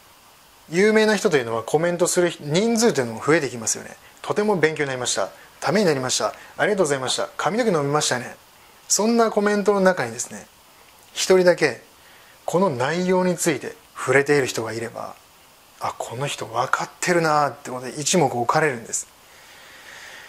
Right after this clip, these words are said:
で、一目置かれるということはどういうことかというと、どうなるかというと、この人どんな人なんだろうって興味を持たれるってことなんです。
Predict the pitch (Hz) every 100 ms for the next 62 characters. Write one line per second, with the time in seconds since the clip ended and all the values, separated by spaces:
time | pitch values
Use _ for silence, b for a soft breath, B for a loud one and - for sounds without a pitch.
0 | B 165 160 147 - 262 170 143 131 190
1 | 202 160 156 147 123 147 127 117 117 117
2 | 156 143 - - - - - - 143 165
3 | 135 120 127 120 131 131 185 - - -
4 | - - - - - - - B B B
5 | B B - 131 147 185 - 117 110 170
6 | 269 233 175 - 170 156 147 143 139 135
7 | - 135 - 190 165 147 190 135 127 160
8 | 160 160 180 190 135 120 - - -